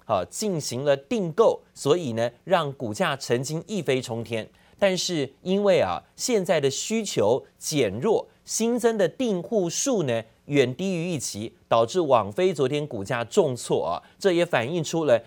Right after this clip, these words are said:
经济有可能解封的利多题材跟条件。那看到了今天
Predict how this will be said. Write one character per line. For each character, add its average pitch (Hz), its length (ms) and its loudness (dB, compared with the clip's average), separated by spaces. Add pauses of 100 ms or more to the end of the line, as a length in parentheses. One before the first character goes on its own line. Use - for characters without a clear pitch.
经 175 220 -2
济 175 160 -4
有 143 160 4
可 139 160 -2
能 113 180 -4
解 120 320 -2
封 151 360 2
的 113 200 2 (120)
利 156 260 -2
多 131 220 0
题 107 240 -10
材 101 180 0
跟 117 240 -2
条 92 240 -4
件。 - 180 -6 (280)
那 160 100 2
看 160 180 -2
到 156 120 6
了 135 80 4
今 147 200 -6
天 156 280 -2